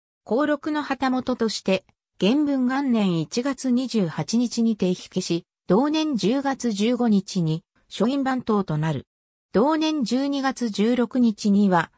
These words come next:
十五位下、出羽守に叙任している。元文四年三月十五日に大番頭となり、後に、大阪城の守衛となるが、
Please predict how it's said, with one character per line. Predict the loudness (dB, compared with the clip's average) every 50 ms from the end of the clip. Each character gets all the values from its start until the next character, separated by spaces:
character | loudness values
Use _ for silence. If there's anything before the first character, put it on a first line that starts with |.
| _ _ _
十 | -2 -2 0 0
五 | 2 0 0
位 | 0
下、 | -2 -4 -6 -4 -4 -4 -4 -6 -16 _ _ -2
出 | 0 2
羽 | 2 4 4 4 4 2
守 | 2 2 2 2 2
に | 0 0 0
叙 | 0 2 2
任 | 2 2 2 0
し | -2 -4 -4
て | -2 -2 0
い | 0 -2
る。 | -4 -8 -10 -12 _ _ _ _ _ _ _ _ _ _
元 | 0 0 2 2 0 0
文 | 0 0 0 -2 -2
四 | 0 0 0
年 | 0 0 -2 -2
三 | -4 -2 -2 -2 0 0
月 | -2 -2 -2 -4 -4
十 | 0 2 2 2 2 2 0
五 | 0 0
日 | 2 2 0 0 -2 -2
に | -2 -2 0
大 | 0 0 0 0 0
番 | -2 -4 -2
頭 | -2 0 0 0 0
と | -2 -2
な | -2 -2 -2
り、 | -4 -6 -10 _ _ _ _
後 | -4 -4 -2 0 0 2
に、 | 4 2 2 0 -4 _ _ _ _
大 | 0 0 0
阪 | 0 -2 -4 -4 -2 -2 -2 0
城 | 0 0 2
の | 0 -2
守 | -2 -2 -2 0 0
衛 | 0 0 -2 -2
と | -2 0 0
な | 2 2 2
る | 0 0
が、 | 0 -2 -2 -4